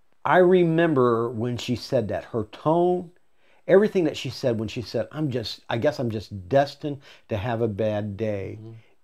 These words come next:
Speaker 1: it, it pierced me.
Speaker 2: Mm-hmm.
Speaker 1: Because I don't want my wife to have a bad day.
Speaker 2: Right. Mm-hmm.
Speaker 1: You know, I, and immediately now, because now I had been practicing
Speaker 2: R-,
Speaker 1: what we
Speaker 2: right.
Speaker 1: had done,
Speaker 2: Right.
Speaker 1: it was like without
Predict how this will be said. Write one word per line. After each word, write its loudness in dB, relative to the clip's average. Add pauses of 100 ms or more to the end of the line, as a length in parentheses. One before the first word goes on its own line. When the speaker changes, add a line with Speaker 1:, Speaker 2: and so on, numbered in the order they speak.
Speaker 1:
it, -4 (260)
it -6
pierced -4
me. -18 (280)
Speaker 2:
Mm-hmm. -12 (1080)
Speaker 1:
Because 0
I 0
don't -4
want -8
my -4
wife -4
to -14
have -12
a -10
bad -8
day. -10
Speaker 2:
Right. -14
Mm-hmm. -18 (680)
Speaker 1:
You 0
know, -4
I, 2 (360)
and -2 (1080)
immediately 0
now, -6
because -2
now 0
I -2
had -8
been -4
practicing -2 (180)
Speaker 2:
R-, -16 (180)
Speaker 1:
what 0
we 2
Speaker 2:
right. 0
Speaker 1:
had -2
done, -2
Speaker 2:
Right. -12 (400)
Speaker 1:
it -2
was 2
like 6
without 0